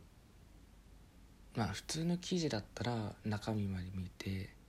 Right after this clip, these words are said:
「ああ、そうなんだね」って話になると思うんですけれども、Twitterとかってフォロワーさんが多い方とか、え、あ、フォロ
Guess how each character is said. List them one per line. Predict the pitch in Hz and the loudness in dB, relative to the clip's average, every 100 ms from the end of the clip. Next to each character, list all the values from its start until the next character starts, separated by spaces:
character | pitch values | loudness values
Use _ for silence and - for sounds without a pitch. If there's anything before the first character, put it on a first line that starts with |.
| - - - - - - - - - - - - - - - | -20 -20 -20 -20 -20 -20 -18 -18 -18 -20 -20 -20 -20 -4 2
「あ | 104 | 4
あ、 | 101 | 4
そ | - | 4
う | 104 | 6
な | 101 | 4
ん | 90 | 2
だ | 90 | 2
ね」 | 104 113 | 4 4
っ | |
て | 113 - | 0 -6
話 | 104 98 98 - | 0 2 2 2
に | 98 | 2
な | 95 | 2
る | 95 | 2
と | - | 0
思 | 95 | 0
う | 92 | 0
ん | |
で | 87 | 0
す | 92 | -2
け | - 92 | -2 -2
れ | |
ど | 95 | 0
も、 | 123 117 - - - - - - - - - - - - - - - - - - - - - - - - - - | 0 0 -4 -10 -18 -18 -18 -18 -18 -18 -18 -18 -16 -16 -16 -18 -16 -16 -16 -16 -16 -18 -18 -18 -18 -14 -12 -6
Twitter | - - 139 - - 170 | 0 2 2 0 2 2
と | 175 175 | 4 2
か | - | 0
っ | - - | -4 -6
て | - 95 95 - | 0 2 2 -4
フ | - 120 | 2 6
ォ | |
ロ | 127 143 | 6 6
ワ | 143 | 4
ー | |
さ | 147 139 | 2 0
ん | 135 | 2
が | 135 135 | 2 2
多 | 123 123 | 6 6
い | 113 | 6
方 | - - | 2 -2
と | - | -4
か、 | - - 98 113 - - - - - - - - - - | -4 0 2 0 -6 -16 -18 -18 -18 -18 -18 -18 -18 -6
え、 | 101 101 - | 0 2 4
あ、 | 98 | 4
フ | 95 - | 4 4
ォ | |
ロ | 110 | 6